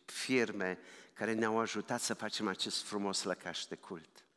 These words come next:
Și ieri ne-am trimis un mulțumesc frumos, așa.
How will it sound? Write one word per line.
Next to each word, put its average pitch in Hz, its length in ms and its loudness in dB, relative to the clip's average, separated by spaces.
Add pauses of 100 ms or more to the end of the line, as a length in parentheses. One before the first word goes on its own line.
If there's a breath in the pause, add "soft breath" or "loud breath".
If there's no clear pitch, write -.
(1400 soft breath)
Și 90 380 -2
ieri 101 240 4
ne-am 95 160 2
trimis 95 380 0
un 98 100 -2
mulțumesc 95 640 0
frumos, 85 500 -4
așa. - 420 -8